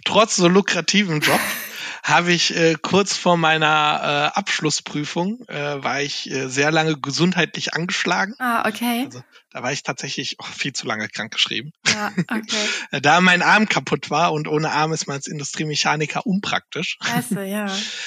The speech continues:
Speaker 1: Äh, tatsächlich sogar so lang, dass meine verkürzte Ausbildung nicht mehr verkürzt gewesen wäre.
Speaker 2: Oh.
Speaker 1: Und, äh, zu der Zeit lief mein, mein Hobby sehr, sehr gut.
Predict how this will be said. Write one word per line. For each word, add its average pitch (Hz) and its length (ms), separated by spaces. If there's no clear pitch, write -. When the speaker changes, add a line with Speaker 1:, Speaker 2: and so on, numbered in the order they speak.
Speaker 1:
Äh, 131 200
tatsächlich 156 420
sogar 147 280
so 151 180
lang, 156 300
dass 147 260
meine 143 240
verkürzte 165 540
Ausbildung 147 480
nicht 143 120
mehr 143 120
verkürzt - 480
gewesen 131 420
wäre. 160 260
Speaker 2:
Oh. 180 640
Speaker 1:
Und, 139 220
äh, 151 160
zu - 120
der 180 180
Zeit 190 360
lief 175 280
mein, 156 320
mein 156 300
Hobby 202 420
sehr, 147 260
sehr 156 160
gut. 156 460